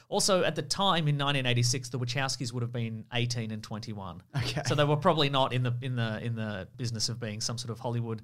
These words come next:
Speaker 1: science fiction story power brokers at that point.
Speaker 2: Okay. Okay, so that's something, isn't it?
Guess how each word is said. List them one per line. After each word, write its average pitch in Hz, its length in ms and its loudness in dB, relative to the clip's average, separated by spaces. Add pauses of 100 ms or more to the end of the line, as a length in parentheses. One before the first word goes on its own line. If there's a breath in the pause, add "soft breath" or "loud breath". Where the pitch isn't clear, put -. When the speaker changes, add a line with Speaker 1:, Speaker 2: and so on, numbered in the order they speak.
(220 soft breath)
Speaker 1:
science 113 320 -2
fiction 120 320 -4
story 107 320 -4
power 107 240 -2
brokers 101 380 -8
at - 80 -20
that 101 220 -10
point. 90 320 -14 (140)
Speaker 2:
Okay. 120 280 -2 (160)
Okay, 135 160 0
so 143 100 0
that's 151 180 4
something, 120 320 2
isn't 123 200 2
it? - 180 -4